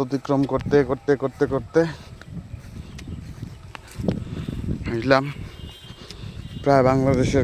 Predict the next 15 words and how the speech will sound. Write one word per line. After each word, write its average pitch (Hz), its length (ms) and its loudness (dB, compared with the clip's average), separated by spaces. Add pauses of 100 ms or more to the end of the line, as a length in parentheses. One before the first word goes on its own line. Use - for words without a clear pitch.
কাছাকাছি। 131 520 2 (2750)
দেখো, 123 220 2 (100)
চারিদিকে 131 440 4 (100)
সবুজ, 131 400 2 (120)
সবুজ 123 360 0 (100)
আর 117 80 -2 (100)
সবুজ। 110 320 -2 (3250)
তো - 60 -2 (120)
তোমরা 160 200 10 (200)
যেটা 175 180 6 (100)
দেখামো, 202 380 8 (1400)
দেখতেছে, 139 360 6 (100)
finally 151 460 8
হাইয়া 139 240 6
পড়ছি 151 240 2